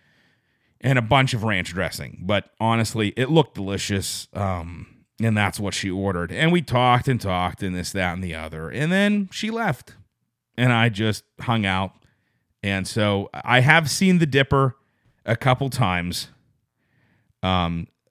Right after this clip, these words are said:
I, I have seen her a couple times since the whole, uh, dipping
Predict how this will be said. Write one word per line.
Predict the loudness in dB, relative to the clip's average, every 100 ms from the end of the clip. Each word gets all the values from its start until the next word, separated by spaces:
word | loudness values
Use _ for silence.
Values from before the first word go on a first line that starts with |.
| _
I, | -6 -4 -4 -2
I |
have | 0 0 -2
seen | 0 2
her | 2 2
a |
couple | 2 0 0
times | -2 0 0 0 -2 -6 _ _ _
since | -4 0 2 0 -2
the | 0 2
whole, | 2 4 4 4 2
uh, | -2 -2
dipping | 2 2 4 2 2